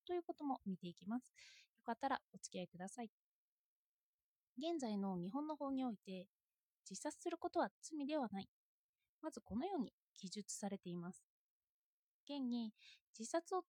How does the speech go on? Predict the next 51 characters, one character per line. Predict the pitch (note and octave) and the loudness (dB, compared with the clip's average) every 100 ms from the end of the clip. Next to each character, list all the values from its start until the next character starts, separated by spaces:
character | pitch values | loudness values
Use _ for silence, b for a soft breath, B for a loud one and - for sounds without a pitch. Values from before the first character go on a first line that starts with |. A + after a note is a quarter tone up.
| _ - | _ -6
手 | C#4+ | -4
伝 | - A#4+ | 2 2
う | |
こ | - | 2
と | - | 2
は | G#3 | 4
犯 | G#3 G3+ | 4 2
罪 | G3 G3+ | 0 -2
と | G3+ | -6
さ | G#3 | -8
れ | F#3+ | -6
て | G3+ | -4
い | |
ま | G3 G3 | -2 -2
す | G3 | -4
が、 | G3 F#3+ _ _ _ _ - | -4 -4 _ _ _ _ -4
自 | A3 | 0
殺 | D#4 - | 0 0
を | D#4+ | 0
し | - | 2
た | E4 | 2
人 | E4+ - F4+ | 0 0 4
は | C4 | 4
罰 | G3 F#3 - | 4 -2 -4
せ | D#4 | -2
ら | D#4+ | 0
れ | D#4 D4 | 0 -2
る | D4 | -2
わ | D4+ | -2
け | C#4+ | -2
で | D#4 | -2
は | C#4+ - | -2 -4
あ | F#3 | -6
り | F#3 | -4
ま | F#3 | -4
せ | - | -8
ん。 | G3 _ _ _ _ _ _ _ | -14 _ _ _ _ _ _ _
そ | - | -10
こ | - D4 | -4 0
に | C4+ | 4
は | B3 G#3+ - | 4 2 -2
命 | D#4+ E4 C4+ | 0 2 2
の | A3+ | 0
権 | A#3 G#3 | 2 0
利 | F3+ | 0
が | F#3 F#3+ - | -4 -4 -2
あ | E4+ | 2
る | D#4+ | 4
よ | D#4 | 4
う | C#4+ | 2
に | C#4+ | -2